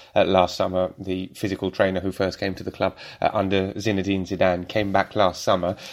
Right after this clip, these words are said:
And I've got a lot of Real Madrid fans, uh, friends who are, who are saying, "Oh my God, look at what Ancelotti's doing. He's not rotating. They're gonna be absolutely destroyed come March. Oh my goodness."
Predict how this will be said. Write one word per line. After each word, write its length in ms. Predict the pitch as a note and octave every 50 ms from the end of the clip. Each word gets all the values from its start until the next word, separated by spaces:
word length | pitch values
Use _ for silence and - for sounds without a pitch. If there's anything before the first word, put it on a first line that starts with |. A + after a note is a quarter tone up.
| - - - - - - -
And 120 | - F3
I've 80 | G#3 G#3
got 100 | G#3 F#3+
a 100 | F#3 G3
lot 100 | F#3 D#3
of 60 | C#3+
Real 140 | D#3+ D#3 D3+
Madrid 300 | C#3+ B2 C3+ D3+ B2+ -
fans, 760 | - G#2+ G2 G#2 G2+ G2+ G2+ G2+ G#2+ - - A#2 - A2+ A#2
uh, 240 | D2+ G#2 A2 G#2+
friends 400 | G2+ - C#3+ B2 G#2+ G2 G2 F#2+
who 140 | - A#2 G#2+
are, 80 | A2 G#2+
who 180 | G#2+ B2 A#2
are 60 | A2 G#2
saying, 280 | - - A2+ G#2+ G#2+
"Oh 220 | A2 G#2+ A2+ A2 G#2+
my 240 | G2 F#2 F2 E2+
God, 460 | E2+ E2 - G2+ F#2+ F#2 F#2 F#2 F2+ G2
look 240 | G2 G#2 G2 -
at 120 | A#2 - -
what 220 | G#2+ G#2+ G#2 -
Ancelotti's 680 | - G#2 G2 F#2 - G2+ F#2 F2+ F2 - - F#2 E2+ E2
doing. 640 | - C3 C3+ C3+ C#3 C#3 C3+ C3+ C3 C3 C3 B2+ A#2+
He's 140 | G#2 F#2
not 160 | F#2 F#2+ - -
rotating. 1000 | E2 E2+ E2+ E2+ - C3 B2+ B2 A#2+ A#2+ - A#2+ A2+ A2+ A2 A2 A2 A2 G#2+
They're 100 | F#2+ F2+
gonna 180 | - G2 F2+ F2+
be 140 | F#2 G2 -
absolutely 400 | G2 G2+ - - - A2 F2+ F2+
destroyed 560 | G2 F#2+ - - - G#2+ G2 F#2+ F#2+ - -
come 280 | - F#2 F2 F2+ F#2
March. 560 | F#2 A2 C3 C#3 C3 B2+ B2 B2 A2+ - - -
Oh 180 | - G2+ F#2+ F#2
my 220 | F2+ F2 E2+ E2+
goodness." 540 | E2+ - C3 B2 G#2+ - G#2+ G2+ G2 - -